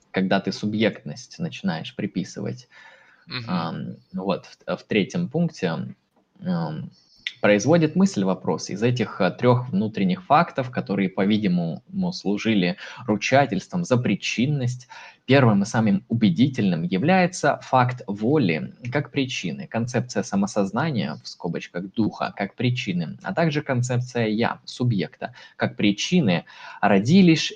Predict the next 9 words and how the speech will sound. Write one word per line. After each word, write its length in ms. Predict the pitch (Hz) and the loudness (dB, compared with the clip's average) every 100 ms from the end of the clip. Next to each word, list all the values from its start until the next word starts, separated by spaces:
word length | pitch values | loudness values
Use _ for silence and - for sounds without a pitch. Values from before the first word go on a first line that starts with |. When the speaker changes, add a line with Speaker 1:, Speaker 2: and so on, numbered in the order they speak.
| - | -12
Speaker 1:
э, 280 | - - 98 | -12 0 2
родились 640 | 95 92 131 165 127 - - | 2 2 2 2 2 -2 -4
лишь 340 | 107 113 113 - | 0 2 0 -4
впоследствии, 1040 | - 104 101 - 135 135 - 92 85 76 - _ _ - | -2 -2 0 0 0 0 -6 -4 -2 -4 -10 _ _ -2
после 260 | 147 - | -2 0
того, 340 | 147 139 135 160 | 2 2 4 0
как 300 | 110 101 - | -2 -6 -4
относительность 1000 | 113 120 107 101 - 131 110 90 87 - | -4 -2 -4 -2 -4 -2 0 -2 -2 -8
воли, 480 | 95 95 160 110 78 | -4 -2 0 0 -2